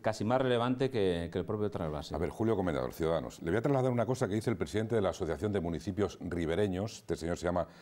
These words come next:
Speaker 2: Francisco Pérez Torrecilla. Antes también hablaba yo de solidaridad con el presidente de la Plataforma de Toledo.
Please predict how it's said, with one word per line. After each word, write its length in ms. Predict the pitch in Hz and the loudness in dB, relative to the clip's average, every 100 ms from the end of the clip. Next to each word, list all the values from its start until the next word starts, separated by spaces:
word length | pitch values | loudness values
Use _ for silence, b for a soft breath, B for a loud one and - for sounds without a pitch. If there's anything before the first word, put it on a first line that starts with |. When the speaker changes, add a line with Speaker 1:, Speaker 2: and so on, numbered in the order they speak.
| B | B
Speaker 2:
Francisco 500 | - 78 73 85 90 | -6 -4 -4 -4 -2
Pérez 260 | - 92 - | 0 0 0
Torrecilla. 580 | 107 87 - 98 78 92 B B B | 0 0 0 -2 -2 -4 B B B
Antes 260 | 85 104 | -6 -4
también 260 | - 95 104 | -2 -2 0
hablaba 260 | 92 95 | 2 2
yo 140 | 95 92 | 2 2
de 120 | 90 | 0
solidaridad 640 | - 82 82 73 73 82 | 0 -2 2 0 2 0
con 140 | 95 80 | 0 -2
el 100 | 73 | -4
presidente 380 | 76 - 85 90 | -6 -4 -4 -2
de 60 | |
la 80 | 76 | -2
Plataforma 500 | 73 69 - 85 76 | -2 -6 -6 -4 -4
de 60 | 67 | -2
Toledo. 380 | 78 127 87 | 0 2 0